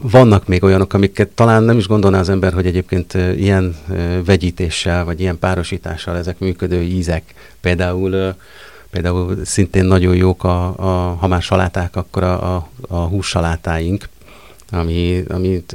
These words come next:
sokszor el kell mondani, hogy eznek, ezek nem, nem úgy kell elképzelni, hogy ez saláta dressinggel, hanem, hanem itt bizony, ö, lepirított húsnemű, és, ö, és, ö, ezekhez adnak hozzá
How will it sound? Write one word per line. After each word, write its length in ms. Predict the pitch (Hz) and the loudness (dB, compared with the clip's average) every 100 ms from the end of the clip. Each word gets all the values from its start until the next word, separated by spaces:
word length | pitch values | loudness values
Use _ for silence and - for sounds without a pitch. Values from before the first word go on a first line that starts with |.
| 95 | -8
sokszor 300 | - - 90 | -6 -4 -4
el 60 | |
kell 100 | - | -4
mondani, 200 | 92 92 | -2 -2
hogy 100 | 87 | -2
eznek, 220 | 85 92 95 | -4 -6 -6
ezek 220 | 87 - | -8 0
nem, 160 | 101 | 0
nem 260 | 95 95 101 | 2 0 -2
úgy 120 | 95 | -2
kell 140 | - - | -2 -4
elképzelni, 380 | 87 85 90 | -2 -4 -4
hogy 100 | 85 | -4
ez 60 | 85 | -6
saláta 520 | - 87 87 - 85 | -4 -2 -4 -4 -6
dressinggel, 760 | 87 85 87 - 98 101 110 113 - - - - - - - | -6 -6 -6 -2 0 2 0 -4 -12 -20 -20 -20 -20 -10 0
hanem, 540 | 92 95 92 92 98 | 4 4 2 0 -2
hanem 240 | 98 104 104 | -2 0 0
itt 140 | 98 | 0
bizony, 380 | 101 101 101 101 - | 0 2 0 -2 -8
ö, 460 | 104 95 90 92 90 90 | -6 -4 -2 -4 -6 -6
lepirított 880 | 101 104 - 95 85 87 87 - - - - 110 - - | -2 0 0 -4 -2 -4 -4 -8 -20 -20 -20 -20 -14 -6
húsnemű, 540 | 113 - 104 92 90 | -6 -2 0 2 2
és, 380 | 85 90 - - | -2 -6 -6 -2
ö, 300 | 95 95 90 | -2 -2 -2
és, 220 | 90 - | -6 -4
ö, 280 | 95 92 92 - | -2 -2 -4 -4
ezekhez 760 | 95 90 85 - 92 92 - - | -4 -4 -6 -4 -2 0 -2 -8
adnak 320 | 90 87 90 | -8 -6 -6
hozzá 520 | - 98 80 92 92 | -2 -4 -2 -2 -4